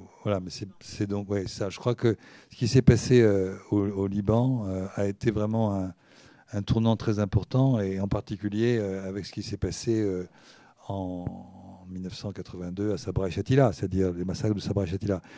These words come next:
Donc dans, dans mon, dans mon souvenir, euh, le moment, euh, vraiment de basculement, euh, ou même dans des, dans des pays, dans des régions de France où, euh, on était vraiment, euh, très traditionnellement pro-israélien. Il y avait une émotion très forte. D'ailleurs, une, une émotion qui a été partagée par les Israéliens, parce que,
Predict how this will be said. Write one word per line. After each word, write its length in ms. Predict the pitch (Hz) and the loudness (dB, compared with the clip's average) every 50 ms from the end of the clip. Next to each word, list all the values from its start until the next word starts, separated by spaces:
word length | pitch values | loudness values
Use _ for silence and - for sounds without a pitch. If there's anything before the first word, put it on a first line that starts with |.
| - - - - | -20 -14 -8 -4
Donc 120 | 104 104 | -2 0
dans, 160 | 104 110 110 101 | 2 2 2 2
dans 140 | 104 107 | 0 2
mon, 240 | 107 110 110 107 101 | 4 4 4 2 2
dans 120 | 98 101 104 | 0 0 2
mon 140 | 107 107 | 2 2
souvenir, 640 | 101 - 120 113 107 113 120 123 123 117 107 95 - - _ _ - - _ _ _ _ - | 0 0 -2 -2 0 0 2 2 2 2 0 -2 -6 -10 _ _ -20 -20 _ _ _ _ -12
euh, 300 | 104 98 98 98 95 98 | -10 -10 -8 -8 -8 -6
le 60 | 95 | -6
moment, 500 | 98 101 101 107 110 110 110 104 101 98 | -4 -4 -4 -2 -2 -2 -2 -4 -4 -6
euh, 40 | 95 95 | -8 -8
vraiment 380 | 95 107 104 113 110 107 101 95 | -8 -4 -2 -2 -2 -2 -2 -4
de 80 | 95 92 | 0 2
basculement, 720 | 107 104 101 - - 107 101 101 110 113 120 123 120 101 | 2 2 2 0 -4 -2 0 2 2 2 2 2 0 0
euh, 100 | 92 90 87 - - - - - - - | -2 -4 -8 -12 -18 -20 -20 -20 -8 -4
ou 60 | 131 | 0
même 260 | 123 135 147 165 156 | 2 4 4 4 2
dans 120 | 131 127 120 | 2 2 4
des, 240 | 117 120 117 117 110 | 6 8 8 6 6
dans 120 | 113 113 | 2 0
des 100 | 117 113 | 0 2
pays, 240 | - - 120 120 113 | 4 6 6 6 4
dans 120 | 110 110 | 2 2
des 100 | 110 110 | 2 4
régions 360 | 107 107 107 98 85 113 113 | 4 4 4 4 4 2 2
de 60 | 110 95 | 2 0
France 460 | - - 120 120 120 120 110 - - | 0 2 2 4 4 2 0 -4 -4
où, 300 | - 113 117 123 123 117 | -2 2 4 4 6 6
euh, 160 | 101 95 92 87 - - - - - - - _ - 104 101 | 4 4 2 0 -4 -12 -20 -20 -20 -20 -20 _ -12 -10 -10
on 140 | 104 98 | -8 -8
était 180 | 95 90 - 104 | -8 -8 -6 -4
vraiment, 520 | 98 92 101 101 107 110 110 110 101 95 | -4 -4 -4 -2 -2 -2 -2 -4 -4 -6
euh, 140 | 92 90 90 90 90 90 90 90 - - | -6 -8 -8 -10 -14 -16 -20 -20 -16 -8
très 180 | - - 107 | -6 -4 -4
traditionnellement 680 | - - - 104 101 98 - 113 104 101 104 107 107 101 | -4 -2 -2 -4 -4 -4 -4 -4 -4 -4 -4 -4 -4 -6
pro-israélien. 840 | - - - 98 95 - - - 95 95 101 107 117 123 127 123 117 | -6 -6 -4 -4 -4 -6 -6 -4 -4 -2 -2 -2 -2 -2 -2 -4 -4
Il 60 | 104 | -6
y 40 | 98 | -6
avait 160 | 95 101 101 | -4 -4 -4
une 160 | 101 98 104 | -2 -2 -2
émotion 500 | 107 107 104 90 - - 117 113 110 95 | -2 -2 -4 -4 -6 -4 -4 -4 -4 -4
très 160 | - - - | -6 -10 -12
forte. 460 | - - - 143 147 135 - - - 98 90 - - - - - | -8 -2 0 0 0 0 -4 -10 -12 -12 -12 -14 -18 -18 -10 -4
D'ailleurs, 240 | 117 120 135 135 117 | 2 4 6 6 6
une, 100 | 104 101 | 4 2
une 240 | 101 95 101 101 | 0 0 0 -2
émotion 280 | 98 95 92 - - 165 | -2 -2 0 0 0 0
qui 80 | - 120 | 0 0
a 20 | |
été 140 | 107 - 101 | -2 -2 -4
partagée 400 | - 95 90 - 95 95 127 123 | -4 -4 -2 -2 2 2 4 4
par 140 | - 101 95 | 2 0 -2
les 80 | 95 | -4
Israéliens, 440 | 95 - - - 143 180 214 190 127 | -6 -6 -2 0 2 4 4 2 2
parce 180 | 98 95 90 - | 0 -6 -8 -6
que, 120 | - | -6